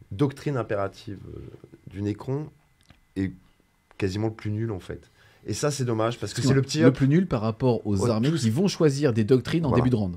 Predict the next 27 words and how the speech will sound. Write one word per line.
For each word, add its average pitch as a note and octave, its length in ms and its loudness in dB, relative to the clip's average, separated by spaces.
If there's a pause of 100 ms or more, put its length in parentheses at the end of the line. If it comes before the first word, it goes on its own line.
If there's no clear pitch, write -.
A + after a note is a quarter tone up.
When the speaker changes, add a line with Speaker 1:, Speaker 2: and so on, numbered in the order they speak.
(140)
Speaker 1:
Avec, F2 300 -4
aux G#2 100 -2
doctrines, B2+ 600 4 (340)
aux, G2 380 0
euh, F#2 80 0
toute C3+ 180 -6
cette C#3 180 -2
petite, E3+ 340 -2 (120)
cette, G#2+ 300 -4
cette B2+ 220 -8
petite - 340 -8
spécificité D#3+ 680 -2
qu'on F3 140 -2
a B2 80 6
vue C3+ 140 2
apparaître D3+ 440 2
en B2 60 -2
V A#2+ 140 4
neuf, C#3+ 340 0 (640)
euh, G2 320 -2 (320)
et A2 80 -8
qui - 80 -2
apparaît B2 280 0
dans A2 100 -6
chaque E3 260 -6
codex, F3+ 460 -4 (380)
euh, F2+ 300 -4